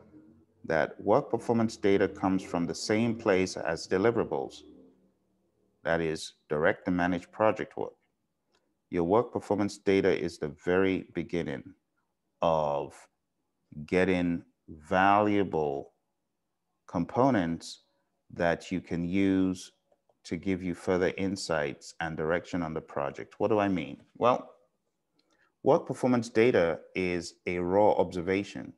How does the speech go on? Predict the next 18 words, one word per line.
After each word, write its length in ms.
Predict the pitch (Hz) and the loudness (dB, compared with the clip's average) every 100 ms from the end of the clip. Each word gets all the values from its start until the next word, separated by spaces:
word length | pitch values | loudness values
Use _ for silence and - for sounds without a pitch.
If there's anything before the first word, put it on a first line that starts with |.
| _ _ _ _ _ _ _ _ _ | _ _ _ _ _ _ _ _ _
It 120 | 95 | -4
does 200 | 87 92 104 | -2 0 2
not 300 | 113 127 - | 2 2 0
at 160 | 92 | 0
this 160 | 110 101 | 0 -2
point 580 | - - 123 101 76 - _ _ _ _ _ | -6 -4 -2 0 -4 -10 _ _ _ _ _
contain 800 | - 82 - 98 95 92 90 87 - _ _ _ _ _ | -8 -8 -6 -4 -2 -2 -4 -6 -12 _ _ _ _ _
value 680 | - 92 104 104 78 71 82 - _ _ _ | 0 4 4 2 0 -8 -12 -16 _ _ _
to 120 | 92 | -8
give 300 | 80 92 90 | -2 -4 -2
you 100 | 87 | -4
enough 360 | 82 87 92 107 | -2 0 0 0
insights. 640 | 123 120 85 62 - - _ _ _ _ | 0 0 0 -2 -6 -18 _ _ _ _
For 180 | _ 151 | _ 2
example, 640 | 151 127 98 85 82 92 110 | 2 4 4 2 0 0 0
someone 400 | - 131 123 113 | 2 2 2 0
could 180 | 101 | -2
say, 560 | 85 - 95 87 85 - | -2 4 6 6 2 -4